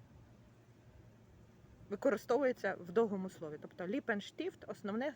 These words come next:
йде слово штіфт. За ним і ми можемо сказати, який це буде ріф-, рід. Олівець,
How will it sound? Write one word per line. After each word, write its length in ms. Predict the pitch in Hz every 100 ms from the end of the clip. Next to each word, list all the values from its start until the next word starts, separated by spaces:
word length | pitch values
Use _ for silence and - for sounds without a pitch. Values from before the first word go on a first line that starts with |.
| -
йде 180 | 190 196
слово 300 | - 220 220
штіфт. 540 | - - 196 - - - - - - - -
За 160 | 185 208
ним 240 | 302 320 -
і 220 | 240 254 - - - - - - - - - -
ми 300 | 190 226 262
можемо 720 | 240 226 240 247 220 202 220 240 - - - - - - - -
сказати, 640 | - 240 226 359 - 262 - - -
який 260 | 202 262
це 120 | 262 196
буде 280 | 208 202
ріф-, 260 | 165 151 - - - -
рід. 340 | 196 196 - - - - - - -
Олівець, 560 | 196 240 240 339 381